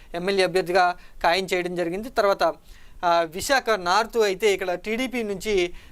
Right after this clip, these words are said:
ఆ, గంటా శ్రీనివాసరావు అయితే ఎమ్మెల్యేగా ఉన్నారు. ఎలా అయినా సరే ఇక్కడ గెలవాలి అనేటువంటి ఉద్దేశంతో కేకే రాజును అయితే నియమించడం జరిగింది. ఆ, టికెట్ అయితే ఖాయం చేసినట్లుగా తెలుస్తుంది. మాడుగుల నియోజకవర్గం నుంచి బూడు ముత్యాల నాయుడు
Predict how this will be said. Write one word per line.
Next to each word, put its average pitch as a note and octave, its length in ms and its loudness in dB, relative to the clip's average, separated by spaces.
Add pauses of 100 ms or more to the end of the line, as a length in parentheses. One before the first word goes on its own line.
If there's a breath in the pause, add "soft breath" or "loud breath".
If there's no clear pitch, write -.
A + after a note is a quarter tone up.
(120)
ఆ, D#3+ 200 -2 (120)
గంటా G3+ 240 4
శ్రీనివాసరావు G#3+ 520 2
అయితే G3 220 2
ఎమ్మెల్యేగా F3+ 460 0
ఉన్నారు. F3+ 260 -2
ఎలా G3 260 2
అయినా A3 240 -2
సరే A#3+ 220 -2
ఇక్కడ G#3 380 2 (280 loud breath)
గెలవాలి G#3+ 460 2
అనేటువంటి F#3+ 420 -4
ఉద్దేశంతో G3 600 0
కేకే G3+ 340 2
రాజును F3+ 280 0
అయితే F3 340 -2 (300 loud breath)
నియమించడం F#3 500 0
జరిగింది. D#3 420 -2 (580 soft breath)
ఆ, E3+ 80 2
టికెట్ G#3+ 340 0
అయితే A3+ 180 2
ఖాయం G#3 360 0
చేసినట్లుగా G3 380 -4
తెలుస్తుంది. F#3+ 540 -4
మాడుగుల G3+ 600 2 (360 soft breath)
నియోజకవర్గం G3 560 0
నుంచి G3+ 220 -6
బూడు G#3+ 280 0
ముత్యాల G3+ 400 0
నాయుడు F#3 400 0